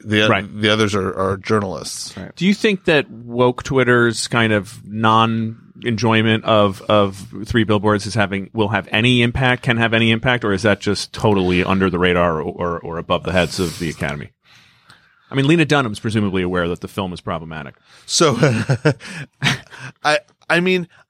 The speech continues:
Speaker 1: I don't think woke Twitter has much of an effect on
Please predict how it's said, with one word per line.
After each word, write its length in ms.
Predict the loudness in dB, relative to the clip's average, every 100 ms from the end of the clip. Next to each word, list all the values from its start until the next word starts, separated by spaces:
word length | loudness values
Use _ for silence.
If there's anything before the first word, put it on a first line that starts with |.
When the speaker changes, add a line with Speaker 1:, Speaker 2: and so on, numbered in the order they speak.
| -2
Speaker 1:
I 100 | 0
don't 160 | 0 0
think 140 | -2
woke 440 | 0 2 2 0 -20 -16
Twitter 480 | -6 -2 0 0 -2
has 240 | -4 -4
much 240 | -2 -4 -4
of 120 | -4
an 80 | -6
effect 400 | -4 -4 -4 -4
on 260 | -6 -8